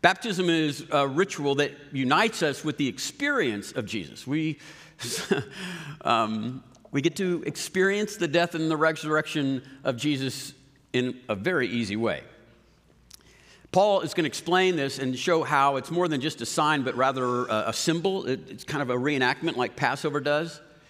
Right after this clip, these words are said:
And he, when he talks to the Romans about, about th-, their temptation to continue to sin, the answer to the problem, "Why don't I just keep sinning?" is, "Well, you remember you were baptized."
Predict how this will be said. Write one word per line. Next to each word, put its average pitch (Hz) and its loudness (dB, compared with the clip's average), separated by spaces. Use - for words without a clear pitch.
And 147 2
he, 170 2
when 156 0
he 143 0
talks 175 2
to 156 -4
the 135 0
Romans 143 2
about, 135 0
about 123 0
th-, 156 -4
their 143 2
temptation 151 0
to 139 -4
continue 147 0
to 120 -2
sin, 135 0
the 139 4
answer 160 -2
to 151 -2
the 131 0
problem, 151 0
"Why 143 2
don't 190 0
I 170 2
just 156 -6
keep - 0
sinning?" 165 2
is, 147 2
"Well, 143 0
you 139 2
remember 170 2
you 143 0
were 117 0
baptized." - -4